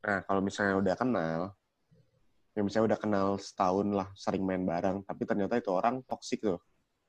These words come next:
Ya, kita mulai <clears throat> perlahan-lahan lah ngomongin ke dia, "Eh, lu tahu nggak sih, kayak lu sebenarnya kayak gini, gini, gini," cuman dengan cara yang halus, yang baik, supaya dia juga tidak tersinggung secara langsung. Kalau misalnya kita langsung blak-blakan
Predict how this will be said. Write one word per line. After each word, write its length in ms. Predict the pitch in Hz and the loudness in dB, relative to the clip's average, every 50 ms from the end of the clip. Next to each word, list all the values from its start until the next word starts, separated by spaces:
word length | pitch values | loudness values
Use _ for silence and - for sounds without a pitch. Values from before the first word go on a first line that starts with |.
| _ _ _ _ _ _ _ _ _ _ _ | _ _ _ _ _ _ _ _ _ _ _
Ya, 320 | - 98 95 92 90 78 95 - _ - | -4 -2 0 0 -2 -4 -6 -10 _ -12
kita 160 | - - 123 | -4 0 2
mulai 400 | 120 131 123 113 107 101 101 101 - _ _ - - - _ _ _ | 2 4 4 4 4 4 2 0 -4 _ _ -16 -16 -16 _ _ _
<clears throat> 1120 | - 123 107 95 - _ _ _ _ _ - _ _ _ _ _ _ _ - - _ _ _ | -8 -8 -8 -8 -12 _ _ _ _ _ -20 _ _ _ _ _ _ _ -20 -20 _ _ _
perlahan-lahan 600 | - 101 101 98 104 98 101 101 98 113 117 120 | -6 -4 -2 -2 0 0 0 -2 -2 -2 -2 -2
lah 200 | 117 110 107 104 - _ _ _ _ _ _ _ _ _ _ _ _ | -2 -2 -2 -4 -6 _ _ _ _ _ _ _ _ _ _ _ _
ngomongin 460 | - 104 98 98 95 98 98 104 101 | -4 -2 0 0 0 0 0 0 0
ke 80 | 101 101 | -2 0
dia, 400 | 98 98 95 98 95 98 98 - | 0 2 2 2 2 2 2 2
"Eh, 160 | - 135 135 | 2 2 2
lu 240 | 143 156 147 147 143 - | 2 2 0 -2 -4 -4
tahu 180 | - 98 110 127 | -2 -2 0 0
nggak 140 | 127 135 - | -2 -2 -2
sih, 160 | 156 156 156 | -4 -4 -4
kayak 240 | - - 110 98 - - | -6 -6 -6 -6 -4 -2
lu 120 | 113 127 | -2 -2
sebenarnya 340 | 127 - 110 101 107 139 135 | -2 -2 -4 -4 -2 -4 -4
kayak 140 | - 101 104 | -4 -4 -4
gini, 160 | 104 98 95 | -2 -2 -2
gini, 180 | 92 98 95 98 98 | -2 -2 -2 -2 0
gini," 160 | 107 117 117 | 0 0 0
cuman 220 | 104 - 104 117 117 | -2 -2 -4 -2 -2
dengan 220 | 110 104 104 104 104 - _ _ _ _ _ _ _ _ _ _ _ _ _ _ _ _ _ - - | 0 0 0 -2 -4 -6 _ _ _ _ _ _ _ _ _ _ _ _ _ _ _ _ _ -20 -8
cara 260 | - 117 104 107 104 | -4 0 2 2 2
yang 140 | 101 95 - | 2 0 0
halus, 400 | 104 101 98 98 104 104 101 - | -2 -2 0 0 0 0 -2 -2
yang 100 | 104 95 | -4 -2
baik, 320 | 92 90 90 92 95 98 - | 0 0 2 2 2 0 -2
supaya 240 | - - - 95 | -4 -6 -4 0
dia 140 | 95 101 104 | 2 2 4
juga 180 | 104 107 107 101 | 4 4 2 2
tidak 300 | - - 104 104 98 - | 2 2 2 2 2 0
tersinggung 400 | 104 101 - - 101 90 90 95 | -4 -8 -8 -10 -10 -10 -10 -10
secara 260 | - - 92 95 92 | -6 -4 -2 -2 0
langsung. 480 | 95 101 107 - - 101 92 98 98 98 _ | -2 -2 -4 -4 -4 -4 -4 -6 -8 -10 _
Kalau 160 | - 104 101 | -4 -2 -2
misalnya 240 | 101 104 110 104 - | -2 -2 -4 -6 -8
kita 160 | 113 - 110 | -6 -4 -4
langsung 260 | 104 98 - 113 110 | -4 -4 -4 -4 -2
blak-blakan 560 | 107 98 - - 101 95 92 - 117 123 123 | -2 -2 -2 -2 -2 -2 -2 0 0 0 0